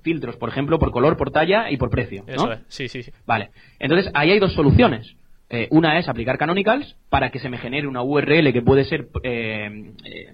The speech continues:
Speaker 1: que puede ser compartida y enlazada, y otra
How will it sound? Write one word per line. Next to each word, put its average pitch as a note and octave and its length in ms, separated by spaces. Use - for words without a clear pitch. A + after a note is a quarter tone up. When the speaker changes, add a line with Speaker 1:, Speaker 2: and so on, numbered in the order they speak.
Speaker 1:
que A#2+ 120
puede C#3 160
ser D#3 120
compartida C#3+ 540
y D3 60
enlazada, G3 460
y G3+ 160
otra C#4 360